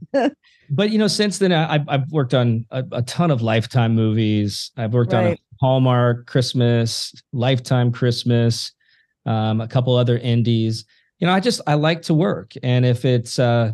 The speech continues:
Speaker 2: you know, I, I feel like most characters I can fall into, if it's not something that's really out of the realm, so I, I really always try to, even with my auditions,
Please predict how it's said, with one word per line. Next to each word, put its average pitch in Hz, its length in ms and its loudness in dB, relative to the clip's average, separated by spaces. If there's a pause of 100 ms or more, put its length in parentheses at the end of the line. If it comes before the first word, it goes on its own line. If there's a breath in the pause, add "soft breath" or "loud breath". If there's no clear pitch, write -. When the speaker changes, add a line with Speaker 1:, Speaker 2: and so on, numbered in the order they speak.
(100)
Speaker 2:
you 143 140 -2
know, 127 120 0
I, 123 280 -4
I 131 80 0
feel 156 220 2
like 139 260 2
most 156 360 2
characters 135 520 0
I 120 100 2
can 120 220 -2
fall 120 260 0
into, 120 260 0
if 110 120 -2
it's 110 160 -4
not 131 320 0
something 123 420 0
that's 104 160 -6
really 113 540 -2
out 110 220 -2
of 107 60 -2
the 110 80 -2
realm, 101 460 -6 (420 soft breath)
so 127 160 0
I, 139 200 2
I 147 40 0
really 170 300 2
always 156 240 2
try 127 220 2
to, 127 40 0
even 143 240 2
with 123 100 2
my 117 120 2
auditions, 110 680 -2